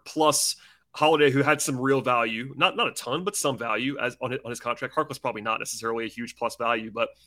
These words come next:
having that happen would not be the greatest result for the Kings. Now, if, if it's the, if it's the tenth pick, not a disaster.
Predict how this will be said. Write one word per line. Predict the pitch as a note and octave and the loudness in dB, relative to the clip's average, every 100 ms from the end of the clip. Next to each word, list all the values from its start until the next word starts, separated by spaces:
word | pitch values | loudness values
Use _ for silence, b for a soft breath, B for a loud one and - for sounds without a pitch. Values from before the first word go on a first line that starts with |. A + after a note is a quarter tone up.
| b b b b | b b b b
having | F3 G3+ | 6 8
that | D3+ B2 | 6 4
happen | C3+ C3+ | 2 0
would | B2+ | -2
not | C3 C3 | -2 -2
be | |
the | A#2+ | -4
greatest | B2 A#2+ B2+ | -2 -4 -4
result | A2+ A#2 - | -6 -6 -6
for | A#2+ | -14
the | A#2 | -6
Kings. | B2+ C3 - b b b F#3+ | -6 -4 -8 b b b 4
Now, | F3+ | 4
if, | E3 | 4
if | E3 - | 0 -2
it's | - | -2
the, | C3 - | -4 -2
if | D3 | -6
it's | C3+ | -6
the | - | -8
tenth | - F#3+ G3 | -2 -2 0
pick, | F3+ F#3 - _ _ _ _ _ - | -2 -2 -4 _ _ _ _ _ -2
not | D#3+ C#3+ | 2 2
a | |
disaster. | A#2+ A2 G2 - - | 2 -4 -6 -8 -14